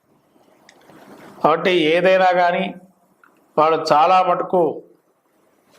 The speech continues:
ఇబ్బందులు లోనయ్యే అవకాశం ఉంటుంది. అనేక రకాలుగా ధార్మికంగా, ఆర్థికంగా, అట్లానే శ్రమ, అంటే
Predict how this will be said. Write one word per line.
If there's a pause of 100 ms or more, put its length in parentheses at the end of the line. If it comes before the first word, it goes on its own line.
(640)
ఇబ్బందులు
లోనయ్యే
అవకాశం
ఉంటుంది. (120)
అనేక
రకాలుగా (120)
ధార్మికంగా, (180)
ఆర్థికంగా, (960)
అట్లానే (840)
శ్రమ, (440)
అంటే